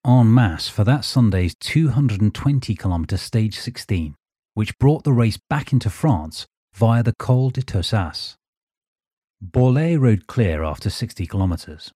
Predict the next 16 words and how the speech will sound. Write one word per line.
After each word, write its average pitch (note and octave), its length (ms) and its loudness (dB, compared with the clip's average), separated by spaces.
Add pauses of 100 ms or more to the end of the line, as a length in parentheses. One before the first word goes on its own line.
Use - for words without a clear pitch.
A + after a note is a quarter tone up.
(100)
prompting B2 460 -4
local G2+ 480 -2
favourite C3 480 -4
Marcel F#2 540 -4
Caillet E2+ 540 -4
to - 100 -12
set - 340 -6
off F2+ 240 -6
in E2 80 -8
pursuit. - 540 -8 (520)
Varrot A#2+ 540 0
and A2 100 2
his F#2+ 160 2
driver F#2 520 0
followed E2+ 480 -6
suit. - 460 -6